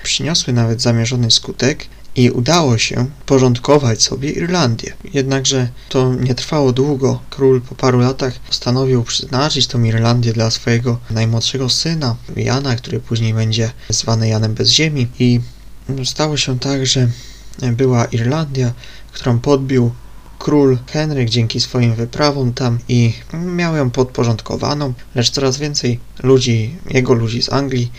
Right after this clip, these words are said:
wyjeżdżało do Irlandii i tam zamieszkiwało. No i po pewnym czasie,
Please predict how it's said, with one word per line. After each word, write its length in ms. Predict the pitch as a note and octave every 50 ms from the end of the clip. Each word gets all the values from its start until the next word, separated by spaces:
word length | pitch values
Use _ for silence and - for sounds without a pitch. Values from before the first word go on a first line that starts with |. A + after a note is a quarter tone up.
| - - - -
wyjeżdżało 680 | - C3+ C#3+ - - D3 B2+ A#2+ B2 C3+ D3 D3 C3 A#2+
do 220 | A2+ B2 A2+ A2 G#2+
Irlandii 760 | - A2+ A2+ A2 A2+ A#2 A#2 B2+ C#3+ C#3 C3 B2 A#2+ A2+ A2+ - - - - - - - - - -
i 140 | A#2 A#2 A2+
tam 360 | - - B2 B2 A#2+ A#2 A#2 A2+ - -
zamieszkiwało. 880 | C3 B2 B2+ A#2+ A#2 A2+ A2 - - - A2+ A2 B2 C3 C#3+ C#3 C3+ B2+ B2 - - - - F3
No 100 | F#3+ G3
i 200 | F#3+ F#3 E3+ C#3 - - - - - -
po 100 | - C#3+
pewnym 360 | C3+ D3+ C#3+ C3+ C3+ C3 B2
czasie, 360 | A#2+ - C3 C3+ - - B2